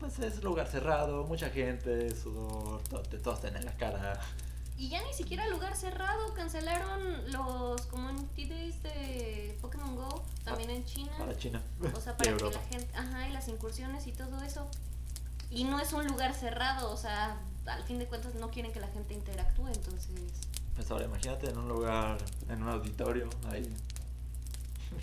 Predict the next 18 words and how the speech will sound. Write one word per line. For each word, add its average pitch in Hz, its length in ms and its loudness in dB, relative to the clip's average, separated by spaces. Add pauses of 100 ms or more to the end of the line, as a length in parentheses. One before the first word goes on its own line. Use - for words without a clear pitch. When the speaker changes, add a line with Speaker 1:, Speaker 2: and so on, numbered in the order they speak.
(420)
Speaker 1:
No, 190 100 2
pues 190 140 2
sí, 175 80 2
te-, - 260 -2
cue-, 185 220 4
corre 214 240 4
peligro, 208 560 2
puede 160 220 6
que 135 280 4
la 113 120 2
edición 117 240 0
de 131 80 2
este - 180 0
año 120 160 0
se - 140 -2
cancele, 160 560 0
se 156 80 -2
posponga. 151 580 0